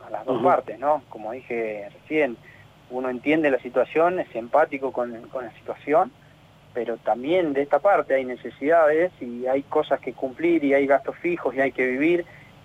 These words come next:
Speaker 1: eh, y entonces nos tiene que servir a los dos, que el acuerdo tiene que ser respetuoso, las propuestas tienen que ser respetuosas, eh, y lo que uno también, eh, está dispuesto a ceder tiene que ser respetuoso.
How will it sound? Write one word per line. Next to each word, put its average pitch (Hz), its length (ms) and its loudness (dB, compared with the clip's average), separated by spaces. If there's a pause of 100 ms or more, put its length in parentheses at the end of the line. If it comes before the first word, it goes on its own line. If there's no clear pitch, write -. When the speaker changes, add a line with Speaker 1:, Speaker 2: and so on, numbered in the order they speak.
(180)
Speaker 1:
eh, 110 340 -2
y 123 60 -2
entonces 135 360 -4
nos 117 120 -12
tiene 135 200 -2
que 113 80 -6
servir 127 280 -2
a 117 40 4
los 110 80 2
dos, 147 240 4
que - 140 -8
el 110 60 -2
acuerdo 156 360 2
tiene 135 240 -6
que - 60 -8
ser 135 120 2
respetuoso, 139 640 0
las - 140 -8
propuestas 165 580 0
tienen 123 240 -8
que 110 100 -8
ser 131 160 0
respetuosas, 120 720 0 (640)
eh, 104 720 -6 (480)
y 120 100 -6
lo 117 160 4
que 120 120 2
uno 160 320 6
también, 135 580 2 (400)
eh, 104 720 -6 (480)
está 127 800 4
dispuesto 156 540 0
a 113 60 0
ceder 160 340 2
tiene 143 280 0
que 117 100 -12
ser 131 220 2
respetuoso. 117 680 -2